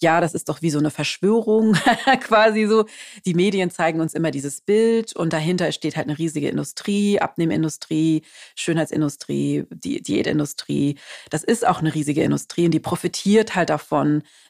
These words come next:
dass diese Stigmatisierungen da sind in unserer Gesellschaft, aber die sind viel, viel tiefer, als jetzt ich tatsächlich angenommen habe, bevor ich das Buch geschrieben habe. Also,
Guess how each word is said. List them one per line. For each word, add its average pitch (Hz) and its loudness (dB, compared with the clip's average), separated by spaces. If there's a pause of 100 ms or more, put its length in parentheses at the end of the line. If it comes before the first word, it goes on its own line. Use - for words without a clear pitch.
dass 160 0
diese 147 -2
Stigmatisierungen 156 0 (160)
da 151 2
sind 220 2
in 160 2
unserer 160 -2
Gesellschaft, 175 0
aber 151 0
die 160 2
sind 170 0
viel, 226 2
viel 190 -2
tiefer, 180 2 (400)
als 165 0
jetzt - -2
ich - -2
tatsächlich 165 -4
angenommen 160 2
habe, 156 -6
bevor - -4
ich 151 -4
das - -16
Buch - -4
geschrieben 151 -6
habe. 143 -2
Also, 147 -2